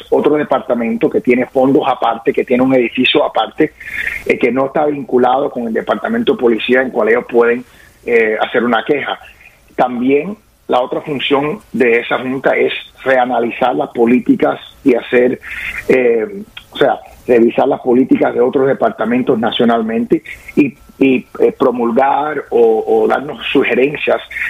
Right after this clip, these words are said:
de cómo podemos cambiar nuestras políticas internas, eh, para mejor, eh, proteger a los residentes.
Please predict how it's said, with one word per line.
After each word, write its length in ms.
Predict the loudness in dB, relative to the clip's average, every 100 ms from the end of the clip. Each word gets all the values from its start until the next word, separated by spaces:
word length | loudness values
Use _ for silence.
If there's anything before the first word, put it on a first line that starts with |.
| 0
de 140 | 0
cómo 240 | 2 0 0
podemos 360 | 0 0 -2
cambiar 360 | -2 0 2 0
nuestras 300 | -2 -4 -2
políticas 520 | 2 2 4 2 0
internas, 520 | -2 -4 -4 -2 -8 -8 _ _ -20 -4
eh, 120 | -2
para 240 | 0 -2
mejor, 480 | -4 -2 2 2 2 2
eh, 320 | 2 2 -2
proteger 420 | -2 0 2 2 0
a 40 |
los 160 | -2 -4
residentes. 600 | -2 0 0 -2 -10